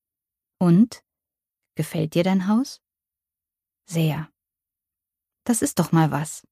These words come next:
Ist denn da auch genug Platz für uns?“ „Klar, für jeden ein Zimmer.“ „Das ist gut, Mama.“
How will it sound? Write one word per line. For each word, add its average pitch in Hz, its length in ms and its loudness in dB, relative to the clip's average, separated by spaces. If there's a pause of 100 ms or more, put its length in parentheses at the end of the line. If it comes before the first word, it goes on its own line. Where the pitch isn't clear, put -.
(640)
Ist - 200 2
denn 170 140 4
da 160 120 0
auch - 140 -4
genug 170 260 0
Platz - 340 0
für - 140 -4
uns?“ - 400 0 (1000)
„Klar, 156 420 2 (360)
für - 140 -2
jeden 254 540 4
ein 190 280 4
Zimmer.“ 160 440 -2 (880)
„Das 214 200 0
ist - 160 -6
gut, 165 260 -4
Mama.“ 156 360 0